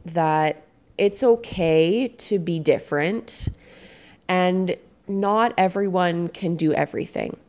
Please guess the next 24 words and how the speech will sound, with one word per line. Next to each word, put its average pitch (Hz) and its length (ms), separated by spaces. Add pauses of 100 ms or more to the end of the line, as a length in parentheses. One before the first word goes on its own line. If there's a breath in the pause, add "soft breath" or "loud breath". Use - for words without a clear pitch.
(340)
right? 165 320
Because 277 440
everyone 160 420
is 156 160
different. - 480
Not 214 220
everyone 254 540
is, 220 380 (540 soft breath)
is 196 300
fit - 280
to - 100
be 214 140
a 247 60
front - 280
desk 170 280
agent 160 360
at 156 140
a 151 80
hotel. 151 600
Not 185 300
everyone 208 640
is 185 360
fit - 600
to 214 720